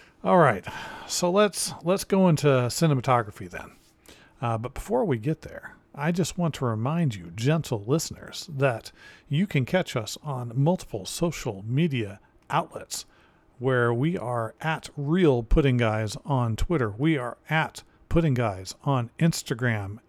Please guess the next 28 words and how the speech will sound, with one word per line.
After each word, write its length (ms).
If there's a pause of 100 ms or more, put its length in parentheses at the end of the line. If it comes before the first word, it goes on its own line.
and 400
on 220
Facebook. 680
And 160
of 80
course, 380
we 120
are 200
at 320
Pudding 260
Guys 420 (400)
on 220
maybe 440 (280)
the 240
most 520
important 760
one 420
of 300
them 180
all, 400 (320)
Patreon, 840
where 220
for 200
just 320
one 480
dollar 340
per 200
month, 440